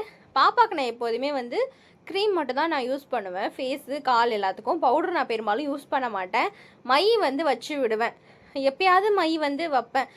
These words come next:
அவங்க கிட்ட அதுவும் என்ன லெட்டர்மா வேணும் அப்படின்னு சொல்லிட்டு கேட்டு கேட்டு வைப்பேன். ஒரு ஒரு நேரம் ஏ பி சி டி லெட்டர் சொல்லுவாங்க, ஒரு ஒரு நேரம் ஆனா அவனா சொல்லுவாங்க. அவங்களுக்கு இன்னும் டூ இயர்ஸ் ஆகல, இன்னும் ஒரு ஒன் மந்த் பக்கம் இருக்குது பர்த்டே வர்றதுக்கு. But அதுக்குள்ளேயே அவங்க இவ்வளோ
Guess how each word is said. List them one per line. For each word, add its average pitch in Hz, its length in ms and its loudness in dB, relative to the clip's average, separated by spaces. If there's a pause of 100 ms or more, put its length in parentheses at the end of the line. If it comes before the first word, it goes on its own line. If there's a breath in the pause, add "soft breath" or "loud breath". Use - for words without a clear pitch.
(160 loud breath)
அவங்க 285 260 4
கிட்ட 302 240 0
அதுவும் 285 340 0
என்ன 277 200 0
லெட்டர்மா 262 540 2
வேணும் 220 420 -2
அப்படின்னு 240 420 -2
சொல்லிட்டு 233 260 -4
கேட்டு 320 280 -2
கேட்டு 269 280 -2
வைப்பேன். 240 360 -2 (220 loud breath)
ஒரு 311 220 2
ஒரு 294 100 4
நேரம் 349 320 4
ஏ 339 80 0
பி 359 120 -4
சி 349 140 -6
டி 269 120 -4
லெட்டர் 254 340 -2
சொல்லுவாங்க, 240 420 -2
ஒரு 262 360 0
ஒரு 262 220 -2
நேரம் 311 220 2 (120)
ஆனா 330 220 2
அவனா 247 240 -2
சொல்லுவாங்க. 220 520 -2 (500 soft breath)
அவங்களுக்கு 254 320 -2
இன்னும் 339 180 -2
டூ 349 60 -4
இயர்ஸ் 311 280 -2 (100)
ஆகல, 269 280 4
இன்னும் 311 200 0
ஒரு 285 80 0
ஒன் 233 260 0
மந்த் 294 240 -6
பக்கம் 294 380 -4
இருக்குது 262 300 -8 (100)
பர்த்டே 233 240 0
வர்றதுக்கு. 214 520 -4 (260 loud breath)
But 254 140 -4 (100)
அதுக்குள்ளேயே 330 440 0
அவங்க 370 200 2
இவ்வளோ 302 420 2